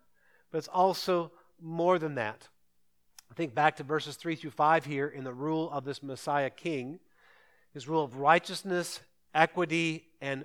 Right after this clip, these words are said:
faithfulness. That's what he's gonna bring to the earth. But if you remove those things, what you're left with is hatred, conflict and wars, oppression and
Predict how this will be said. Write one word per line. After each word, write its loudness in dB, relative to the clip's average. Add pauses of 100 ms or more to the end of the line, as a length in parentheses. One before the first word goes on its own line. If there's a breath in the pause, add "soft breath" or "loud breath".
faithfulness. -4 (300 soft breath)
That's 2
what -4
he's -4
gonna -2
bring -2
to -16
the -6
earth. -6 (920 soft breath)
But 0
if -4
you -4
remove 2
those 2
things, -2
what -2
you're 0
left 4
with -10 (380 soft breath)
is -12
hatred, -6 (1120)
conflict 4
and -10
wars, -2 (280)
oppression -8 (520)
and -12